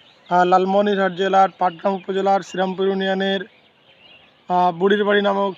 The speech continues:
গ্রামে মহল্লায় রয়েছি। আহ, এখানকার একটি আশ্চর্যজনক ঘটনা দেখাবো আপনাদেরকে।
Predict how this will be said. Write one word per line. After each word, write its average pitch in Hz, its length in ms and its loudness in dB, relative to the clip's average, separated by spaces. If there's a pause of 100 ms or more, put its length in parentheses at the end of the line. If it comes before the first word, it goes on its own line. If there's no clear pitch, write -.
(180)
গ্রামে 190 340 0
মহল্লায় 190 420 -2
রয়েছি। 196 500 -4 (880)
আহ, 180 80 0
এখানকার 196 440 0
একটি 196 420 -2 (1120)
আশ্চর্যজনক 190 680 -4
ঘটনা 180 320 -4
দেখাবো 180 380 -4
আপনাদেরকে। 185 640 -4